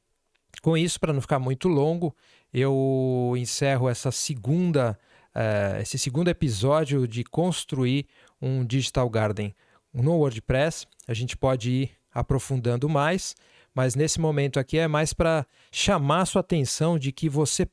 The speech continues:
pode usar o teu próprio site,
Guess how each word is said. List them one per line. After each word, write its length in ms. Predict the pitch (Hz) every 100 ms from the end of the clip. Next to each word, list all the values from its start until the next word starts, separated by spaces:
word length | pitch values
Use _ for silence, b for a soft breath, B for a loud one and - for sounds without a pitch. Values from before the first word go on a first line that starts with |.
| _
pode 480 | 160 165 160 110 98 -
usar 400 | 147 117 101 147
o 60 | 156
teu 160 | 135
próprio 320 | - 107 98
site, 600 | 143 - 135 151 - 202